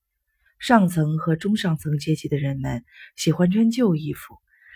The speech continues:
似乎在告诉别人自己的社会地位丢得起传统的尊严。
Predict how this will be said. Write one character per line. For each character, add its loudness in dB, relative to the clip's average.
似 0
乎 0
在 2
告 2
诉 -2
别 0
人 -6
自 2
己 0
的 2
社 2
会 0
地 4
位 -2
丢 6
得 4
起 -6
传 -2
统 -2
的 -20
尊 -4
严。 -8